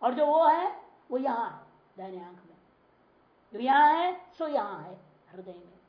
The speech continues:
ऐसे करके वो व्यापक ब्रह्म को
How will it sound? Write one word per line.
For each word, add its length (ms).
ऐसे 240
करके 380
वो 220
व्यापक 500
ब्रह्म 460
को 380